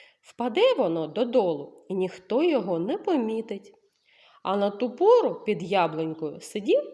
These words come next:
їжак. «Стрибай!» — звеліла яблунька. І яблучко стрибнуло на колючу їжакову спину.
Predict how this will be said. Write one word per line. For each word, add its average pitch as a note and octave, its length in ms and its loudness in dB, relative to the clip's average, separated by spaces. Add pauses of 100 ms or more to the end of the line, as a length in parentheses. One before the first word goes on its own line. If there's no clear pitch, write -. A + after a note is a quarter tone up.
(140)
їжак. B3+ 720 2 (840)
«Стрибай!» — G4+ 920 4 (160)
звеліла A3+ 440 0
яблунька. D#3 720 0 (520)
І F3+ 140 -6
яблучко D#4+ 720 0
стрибнуло G#3+ 960 0
на D#3+ 140 -6
колючу B3 680 -2
їжакову A#3 760 -2
спину. A3 680 -6